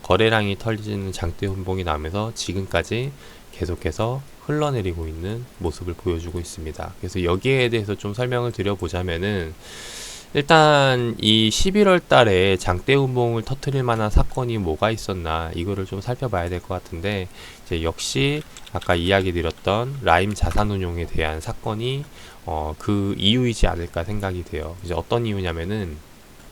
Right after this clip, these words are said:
일단 라임 자산운용이 요번에 이제, 어, 돈, 이제 쉽게 세-, 쉽게 말해가지고 돈갈-, 어, 돈 장난을 쳐가지고 지금 이 문제가 발생이 된 건데, 지금 이 라임 자산운용의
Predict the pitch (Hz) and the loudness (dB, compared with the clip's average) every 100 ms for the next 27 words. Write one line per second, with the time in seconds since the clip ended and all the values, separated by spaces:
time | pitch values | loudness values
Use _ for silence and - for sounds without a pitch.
0 | - - - - - - - - - - | -20 -20 -20 -20 -18 -16 -14 -14 -8 2
1 | 113 104 92 139 147 147 139 131 123 117 | 6 8 8 8 6 6 4 4 4 4
2 | 101 87 95 90 85 85 80 87 - - | 4 6 4 2 2 2 2 0 -6 -20
3 | - 92 87 82 107 113 - - - - | -10 -2 -2 0 0 0 -6 -20 -20 -20
4 | - - - - - 87 87 - - 143 | -20 -20 -20 -16 -6 -2 -2 0 2 4
5 | 151 - - - 131 90 92 87 87 90 | 4 2 0 4 6 6 4 2 -2 -2
6 | 101 117 127 - - 95 107 139 139 113 | 4 4 4 2 -4 0 2 2 2 0
7 | 101 131 123 110 85 85 104 85 78 - | 0 2 2 2 -2 -2 0 -2 -4 -4
8 | 95 90 87 90 95 92 87 85 - - | -2 -2 -2 -2 0 0 0 -2 -6 -18
9 | - - 92 107 101 82 76 80 101 92 | -8 -4 0 0 -2 -4 -6 -2 0 0
10 | 78 - - - - - - 110 123 120 | -4 -12 -18 -16 -16 -14 -2 2 6 6
11 | 113 110 107 104 104 104 92 104 135 139 | 6 2 0 2 4 6 6 6 6 2
12 | 135 127 120 110 107 98 98 95 95 92 | 4 2 2 0 2 2 4 4 2 0